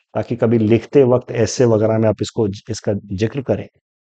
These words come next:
तो आपका लैंग्वेज थोड़ा सा अच्छा दिखेगा। तो समझते हैं क्या है prisoner's dilemma, लेकिन उसके लिए पहले हमें समझना होगा गेम थ्योरी।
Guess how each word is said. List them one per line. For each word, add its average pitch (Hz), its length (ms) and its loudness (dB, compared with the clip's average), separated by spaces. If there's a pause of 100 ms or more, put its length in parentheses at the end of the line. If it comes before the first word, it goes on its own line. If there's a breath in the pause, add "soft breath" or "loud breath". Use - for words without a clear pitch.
(140)
तो - 80 0
आपका 123 280 2
लैंग्वेज 107 440 2
थोड़ा 104 160 0
सा 180 140 -2
अच्छा - 400 0
दिखेगा। 101 460 -8 (840)
तो 165 60 -10
समझते 180 420 4
हैं 190 200 -2
क्या 156 200 2
है 156 160 0
prisoner's 135 600 0
dilemma, 107 420 2 (500)
लेकिन 131 240 -2
उसके 147 220 -2
लिए 156 220 2
पहले 131 320 2
हमें 127 120 2
समझना 117 380 0
होगा 110 220 2
गेम 117 440 2
थ्योरी। 104 360 -6